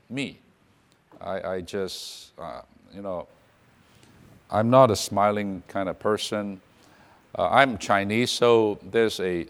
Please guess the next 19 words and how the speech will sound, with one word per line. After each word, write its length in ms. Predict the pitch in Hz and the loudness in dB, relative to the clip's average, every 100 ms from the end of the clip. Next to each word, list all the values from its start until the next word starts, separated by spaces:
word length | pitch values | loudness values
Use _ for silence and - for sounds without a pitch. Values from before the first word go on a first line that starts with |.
| - | -12
certain 280 | - 110 107 | -8 -6 -4
kind 240 | 110 104 | 0 0
of 220 | 92 - - | -2 -6 -8
conservatism 920 | 90 - 123 117 82 80 - 73 73 | -8 -4 -2 -2 -4 -8 -10 -12 -10
that, 220 | 80 73 - _ _ _ _ _ _ _ - | -8 -10 -12 _ _ _ _ _ _ _ -10
uh, 140 | 80 - | -10 -6
with 240 | 90 87 | -4 -2
me. 340 | 104 120 139 135 - - - _ - | 2 4 4 0 -16 -20 -20 _ -2
And 180 | 123 135 | 4 8
I'm 300 | 156 160 131 | 10 8 2
a 420 | - 117 110 - | 2 2 2 0
bit, 240 | - 147 - | 0 0 0
uh, 220 | 104 104 98 | 2 2 2
dispositionally 920 | - 117 117 110 135 - 113 104 101 95 | 0 -2 -2 0 -2 -2 -4 -2 0 0
a 40 | |
kind 300 | 90 107 104 | -2 -4 -2
of 120 | 92 | -2
an 160 | 90 87 | -2 -4
introverted, 720 | 113 123 - 95 78 87 85 | -6 -8 -6 -6 -4 -2 -4